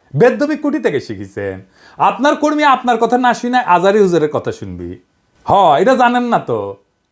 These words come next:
কর্মীর সাথে তো যোগাযোগ নাই, জিজ্ঞেস করে দেখেন। আজারি হুজুরের নাম শুনলে কয়বার সালাম দেয়, এটা শুনেন। আর আপনার পিছে যে কি কয়, শুনেন। নিজেরা বেশি হারকিউলিস ভাবেন না, বুঝছেন?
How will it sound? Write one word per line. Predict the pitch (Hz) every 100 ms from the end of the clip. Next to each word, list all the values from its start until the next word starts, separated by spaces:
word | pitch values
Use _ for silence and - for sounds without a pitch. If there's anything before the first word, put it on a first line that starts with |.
| _ -
কর্মীর | 254 277 294
সাথে | - 262
তো | 311 320
যোগাযোগ | 294 269 233 208
নাই, | 190 175
জিজ্ঞেস | 180 185 233
করে | 233 202
দেখেন। | 143 120 113 95 - _ _ _ -
আজারি | 160 185 226
হুজুরের | 240 247 247
নাম | 226 233 202
শুনলে | 214 208 220
কয়বার | 226 214 202
সালাম | 220 - 240 190 165
দেয়, | 151
এটা | 107 - _ _ 151
শুনেন। | - 220 208
আর | 196 208
আপনার | 196 247 254 262
পিছে | 226 220 277
যে | 269 262
কি | 262
কয়, | - 165 135
শুনেন। | 131 170 123 92 87 _ _ _ _ -
নিজেরা | 202 277 349 370
বেশি | 320 294 403 381
হারকিউলিস | - 190 202 320 339 -
ভাবেন | 143 156
না, | 139 101 95 _ _ -
বুঝছেন? | 185 - 247 220